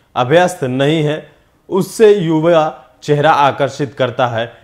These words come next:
नई पीढ़ी बदलाव चाहती है और बदलाव के लायक तेजस्वी को समझ रही है, इसीलिए दूसरी बड़ी पार्टी बनकर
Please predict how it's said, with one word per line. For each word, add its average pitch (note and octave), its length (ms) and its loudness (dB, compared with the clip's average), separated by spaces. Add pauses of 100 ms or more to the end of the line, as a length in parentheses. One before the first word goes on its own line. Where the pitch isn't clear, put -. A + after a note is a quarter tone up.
(140)
नई E3+ 300 4
पीढ़ी D#3+ 340 0
बदलाव C3+ 460 2
चाहती C3 400 -2
है C#3+ 140 0
और C3+ 120 0
बदलाव B2+ 460 0
के D3 140 -6
लायक B2 320 0
तेजस्वी B2 520 -6
को B2 180 -6
समझ A#2+ 380 -6
रही A#2+ 280 -2
है, F#2+ 180 -8 (440)
इसीलिए E3+ 580 0 (220)
दूसरी F3+ 420 -2
बड़ी F3+ 220 2
पार्टी D3+ 420 0
बनकर C#3+ 520 -2